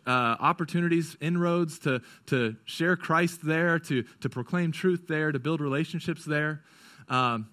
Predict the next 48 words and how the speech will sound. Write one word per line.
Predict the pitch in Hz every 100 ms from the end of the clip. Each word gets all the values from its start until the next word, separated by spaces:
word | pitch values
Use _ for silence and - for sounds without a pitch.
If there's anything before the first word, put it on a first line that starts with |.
| -
and | 127 127
this | 156 160
spring, | - 185 196 202
someone | 185 185 175 165 156
approached | - 170 185 -
me | 202 185
and | 135
asked | 147 185 -
if | 131 120
I | 139
would | 139 131
be, | 135 127 - - _
uh, | 123 120 113 110
open | 156 175 170
to | 147
teaching | 131 175 180 190 175
a |
medical | 131 143 156 147 135
ethics | 156 165 -
class. | - 156 160 180 -
And, | 131 101 98 - - _
um, | - 113 104 98 110 -
it's | 113 -
something | 170 175 160
that | 147 131
in-, | 117 117 123
initially | 123 135 180 165
I | 135
was | 127 120
really | 139 131
excited | - 147 175 180
about, | 175 180 175 - _ -
talked | 151 156
about | 147 143
it | 131
with | 123
the | 120
elders, | 135 180 180 175 165 -
talked | 156 151
about | 151 139 139
it | 123
with | 120
some | 151 135
of | 117
you, | 165 180 175
prayed | - 165 180
about | 185 170 170
it. | 170